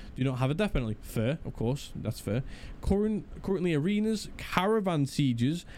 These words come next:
and wars do not have a death penalty mechanic, which means you do not,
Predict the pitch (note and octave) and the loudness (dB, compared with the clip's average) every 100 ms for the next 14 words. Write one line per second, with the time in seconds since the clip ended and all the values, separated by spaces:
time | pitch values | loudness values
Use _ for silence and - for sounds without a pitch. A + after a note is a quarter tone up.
0 | - - C3+ B2 D3+ F3 C#3+ F3 - B2+ | -6 0 2 4 4 4 4 2 2 2
1 | A#2+ C3 D#3 - D#3+ C#3+ B2 D#3+ - D3 | 4 4 2 0 2 2 2 0 0 0
2 | B2+ B2 A2 F3+ E3+ A2+ - - - - | 2 2 4 4 4 2 -6 -16 -10 -6
3 | A#2+ C#3 C3 B2 A#2+ C3 D3+ F#3+ | 2 4 6 4 4 4 4 2